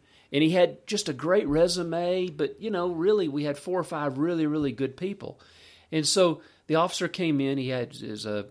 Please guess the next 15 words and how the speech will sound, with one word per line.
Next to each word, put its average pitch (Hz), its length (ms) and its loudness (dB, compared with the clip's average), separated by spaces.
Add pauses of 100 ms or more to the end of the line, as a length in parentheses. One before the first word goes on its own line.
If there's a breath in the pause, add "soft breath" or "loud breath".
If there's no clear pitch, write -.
Vietnamese 127 560 -4
background. 104 640 -6 (640 loud breath)
And 175 400 2 (320 loud breath)
so - 140 2
I 165 40 6
said, 175 180 0
"Well, 190 120 2
look, 185 200 4
tell 190 120 0
me 190 80 2
a 170 60 2
little 160 180 -2
bit 147 80 2
about 139 320 0
yourself." - 560 -8